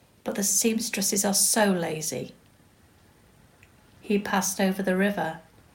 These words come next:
and saw the lanterns hanging to the masts of the ships. He passed over the ghetto and saw the old Jews bargaining with each other and weighing out money in copper scales.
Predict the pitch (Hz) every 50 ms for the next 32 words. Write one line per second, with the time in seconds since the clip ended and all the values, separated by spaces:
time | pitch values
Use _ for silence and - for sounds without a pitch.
0 | _ - _ _ - - - 185 185 185 - - 202 190 180 185 185 185 190 196
1 | 202 196 - - - 170 170 170 - - - 190 196 190 185 175 170 170 175 -
2 | - 180 180 180 180 175 175 175 - - - - - 190 - 190 190 - - 190
3 | 175 175 175 - - - - - - - _ _ _ _ _ _ _ _ _ _
4 | _ _ _ _ _ _ _ _ _ _ _ _ _ _ _ - - 214 202 208
5 | - - 185 190 - - - 190 185 185 - - 196 196 - 226 214 208 - -
6 | - 180 165 160 160 165 170 - - _ _ _ _ _ _ _ _ _ _ _
7 | - 202 196 190 - - 208 202 196 214 208 202 202 196 202 208 196 - - -
8 | 220 214 214 202 185 180 180 175 - - 202 196 196 202 196 196 196 185 185 175
9 | 175 170 165 165 165 190 - - - 165 165 170 160 160 - - - _ _ _
10 | _ _ _ _ _ - - - 190 185 185 185 190 196 190 190 196 196 190 190
11 | 190 190 - 190 196 202 196 185 180 170 165 165 170 - - - 180 180 - 180
12 | - - - 185 185 180 175 175 175 175 175 185 185 - -